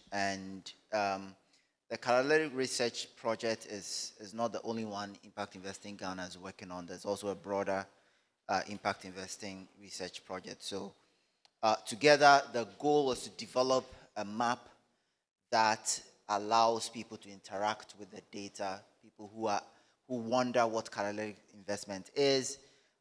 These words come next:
who is involved in, uh, these types of investments, who are the typical beneficiaries,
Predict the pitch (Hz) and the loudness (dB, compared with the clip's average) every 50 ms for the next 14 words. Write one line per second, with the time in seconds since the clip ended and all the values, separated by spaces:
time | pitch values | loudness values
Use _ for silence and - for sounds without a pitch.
0 | _ _ _ - 170 160 147 - - 135 120 117 123 113 110 95 - 120 120 120 | _ _ _ -6 -2 0 0 0 0 -2 -4 -4 -6 -6 -8 -2 0 2 4 4
1 | 120 120 120 113 107 - - - _ - 117 113 107 104 101 101 98 101 98 _ | 4 4 2 -2 -6 -14 -20 -20 _ -12 -10 -8 -8 -8 -10 -12 -16 -18 -20 _
2 | - 104 101 98 95 95 90 110 110 - - - 101 95 - 104 - 95 95 92 | -4 -2 -2 -2 -2 -4 -8 -10 -12 -10 -4 -4 -6 -4 -6 -10 -12 -12 -16 -10
3 | 87 98 95 - - 98 98 95 95 95 - - - _ _ _ _ _ _ _ | -8 -8 -8 -8 -8 -10 -12 -12 -12 -12 -16 -18 -20 _ _ _ _ _ _ _
4 | _ _ 143 143 143 135 123 120 95 117 107 - - 143 - 131 - 127 120 117 | _ _ 4 6 8 8 8 8 4 0 -2 -2 -6 -8 -8 -4 2 2 2 2
5 | 101 101 98 101 - - 165 - - - 147 139 135 135 131 127 127 123 123 - | 2 -4 -8 -8 -4 -2 -2 -2 0 0 2 2 2 0 0 -2 -4 -4 -6 -10
6 | - | -14